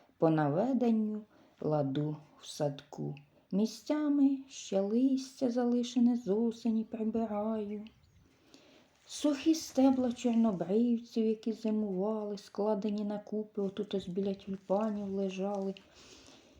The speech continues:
Тюльпани... Земля потріскалась, вологу треба закривати. І ото саме.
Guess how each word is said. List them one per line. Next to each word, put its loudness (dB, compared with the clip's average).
Тюльпани... -8
Земля -4
потріскалась, -10
вологу 0
треба -14
закривати. -16
І 0
ото -4
саме. 0